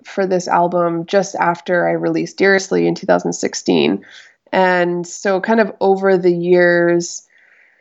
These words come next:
I felt like I was close, like I started accruing, like, a, a list of songs,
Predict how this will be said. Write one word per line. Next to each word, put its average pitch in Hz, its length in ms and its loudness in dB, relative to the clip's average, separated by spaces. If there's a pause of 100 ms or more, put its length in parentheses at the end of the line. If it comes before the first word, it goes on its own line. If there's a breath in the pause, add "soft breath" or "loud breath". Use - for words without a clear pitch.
(360 soft breath)
I 180 560 2
felt 247 280 2
like 302 160 0
I 285 100 4
was 285 200 -2
close, 254 680 0
like 214 140 2
I 190 120 4
started 185 720 0
accruing, 180 640 0
like, 165 200 -2
a, 151 180 -2 (280)
a - 120 2
list 180 260 0
of 180 80 -2
songs, 220 760 2